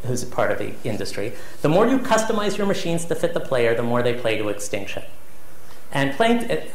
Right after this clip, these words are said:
extinction is a wonderful word there, 'cause extinction is a word directly taken from the kind of Skinnerian, uh, you know, Pavlovian, uh, vocabulary. Um, in this case, um, you can't help but think it means the exhaustion of their entire psychological and financial resource.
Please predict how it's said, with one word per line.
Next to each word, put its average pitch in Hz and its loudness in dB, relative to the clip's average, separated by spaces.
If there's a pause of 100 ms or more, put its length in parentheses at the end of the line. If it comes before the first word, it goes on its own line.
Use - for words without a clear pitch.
extinction 262 4
is 175 2
a 160 4
wonderful 180 4
word 247 6
there, 127 2
'cause 147 0
extinction 233 2
is 170 4
a 185 6
word 185 4
directly 165 4
taken 175 2
from 147 0
the 135 2
kind 151 0
of 131 -2
Skinnerian, 131 2 (500)
uh, 135 2
you 147 2
know, 143 4
Pavlovian, 139 4 (640)
uh, 117 4
vocabulary. 127 2
Um, 127 0
in 151 2
this 185 2
case, - 0
um, 110 2 (1600)
you 127 -4
can't 139 0
help 156 2
but 123 -2
think 135 -2
it 123 0
means 120 0
the 117 -2
exhaustion 113 2
of 104 -4
their 107 0
entire 107 2
psychological 110 -2
and 98 -4
financial 104 -2
resource. - -2